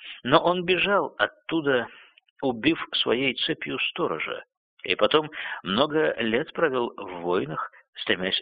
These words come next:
к власти над другими ханами. Ему было уже пятьдесят лет, когда ханы провозгласили его великим каганом и подняли на белом войлоке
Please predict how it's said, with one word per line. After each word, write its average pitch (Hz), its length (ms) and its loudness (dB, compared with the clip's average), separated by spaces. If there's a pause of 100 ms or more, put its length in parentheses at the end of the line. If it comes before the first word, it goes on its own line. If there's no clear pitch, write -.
к - 100 -14
власти 87 500 -4 (360)
над 101 180 -6
другими 85 420 -8
ханами. 80 560 -10 (680)
Ему 151 300 4
было 165 220 0
уже 160 180 0
пятьдесят 143 520 0
лет, 170 200 -2
когда 90 300 0
ханы 113 440 0 (320)
провозгласили 98 680 0
его 95 240 2
великим 95 800 -2 (120)
каганом 90 640 -2 (320)
и 143 160 0
подняли 156 560 0
на 101 140 -2
белом 92 300 -2
войлоке 98 680 -4